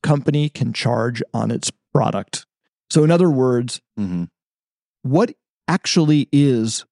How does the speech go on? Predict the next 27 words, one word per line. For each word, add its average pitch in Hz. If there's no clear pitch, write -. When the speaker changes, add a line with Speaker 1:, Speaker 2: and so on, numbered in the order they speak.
Speaker 1:
the, 120
you 160
know, 117
if 117
you 139
try 190
to 175
get 147
really 147
tangible 117
about 113
it, -
what 185
is 226
the 131
difference 123
between 117
an 131
Oreo 127
and 135
the 123
store-bought 117
brand 113
or 120
the 123
store 127
brand, 120